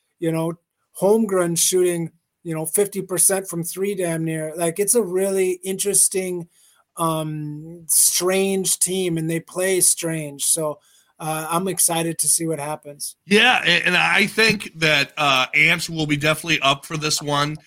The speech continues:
Speaker 2: He seems against big opponents like Shai Gilgeous-Alexander,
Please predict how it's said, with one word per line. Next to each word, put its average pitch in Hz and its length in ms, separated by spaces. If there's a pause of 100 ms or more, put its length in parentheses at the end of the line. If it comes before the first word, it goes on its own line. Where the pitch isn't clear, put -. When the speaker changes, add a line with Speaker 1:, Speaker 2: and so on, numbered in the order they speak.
(180)
Speaker 2:
He 165 120
seems 175 400
against 151 400 (280)
big 160 200
opponents 147 580
like 123 220
Shai 143 240
Gilgeous-Alexander, 131 1040